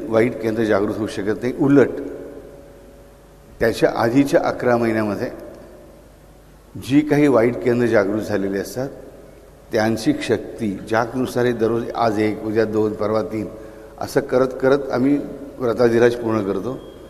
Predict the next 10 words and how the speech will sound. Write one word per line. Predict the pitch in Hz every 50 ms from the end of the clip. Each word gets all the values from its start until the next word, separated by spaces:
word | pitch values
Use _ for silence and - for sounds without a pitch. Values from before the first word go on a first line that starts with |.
| - - - - - -
तोपर्यंत | 131 131 127 131 139 139 135 131
त्या | 151 139
सर्व | 143 - 120 110 107 117 131
वाईट | 131 110 104 107 110 - -
केंद्रांची | 113 110 101 104 107 104 107 104 120 117
क्षमता | - - - 123 110 101 95 87 - 101 107 123 147 156 - - - - - - - - - -
क्षीण | - - - 135 135 131
होत | 127 113 110 113 104
गेलेली | 107 104 101 95 98 98 - - -
असते. | - - - -